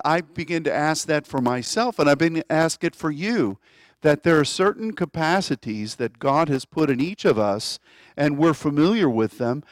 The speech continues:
But when God stirs so many of them, because it's such an integral thing, because it's so intrinsic, because it's so personal, we don't really know what it means. You know, we can look through the Scripture and we can understand principles,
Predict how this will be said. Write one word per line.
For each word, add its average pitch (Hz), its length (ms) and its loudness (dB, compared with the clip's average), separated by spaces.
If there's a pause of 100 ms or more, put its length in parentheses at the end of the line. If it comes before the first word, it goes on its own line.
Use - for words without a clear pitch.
(220)
But 147 160 2
when 160 180 2
God 156 320 2
stirs 180 520 0
so 147 220 -2
many 156 320 -2
of 110 160 -4
them, 113 340 -8 (240)
because 156 400 -2
it's 160 160 -4
such 165 300 -4
an 151 160 -6
integral 143 640 0
thing, 180 260 -4
because 143 320 -4
it's 131 160 -6
so 151 220 2
intrinsic, 165 560 -4
because 135 320 -4
it's 135 140 -6
so 147 120 2
personal, 143 600 -2 (360)
we 165 180 0
don't 220 260 0
really 156 300 2
know 143 260 2
what 143 260 2
it 165 140 -6
means. 190 540 -8 (300)
You 180 60 -4
know, 175 100 2
we 180 180 -2
can 196 200 -2
look 165 240 2
through 190 180 0
the 147 120 0
Scripture 147 760 -2 (280)
and 139 140 -4
we 160 100 -2
can 160 200 -2
understand 143 560 -4
principles, 147 680 -10